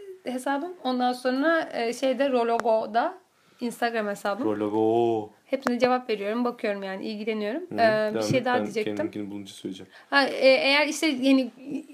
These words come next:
Speaker 1: önem-, yani özellikle merak ettiğiniz konular varsa inceleyip de gelebiliriz. Çünkü böyle olunca ben şu anda işte güncel olarak ne olup bitiyorsa ya da ben ne görüyorsam onu anlatıyorum açıkçası.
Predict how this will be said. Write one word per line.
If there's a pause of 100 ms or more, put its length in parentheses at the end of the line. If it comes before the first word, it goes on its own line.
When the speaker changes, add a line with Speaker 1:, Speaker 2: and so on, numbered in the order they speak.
(140)
Speaker 1:
önem-,
yani
özellikle
merak
ettiğiniz
konular
varsa
inceleyip
de
gelebiliriz.
Çünkü
böyle
olunca
ben
şu
anda
işte
güncel
olarak
ne
olup
bitiyorsa
ya
da
ben
ne
görüyorsam
onu
anlatıyorum
açıkçası.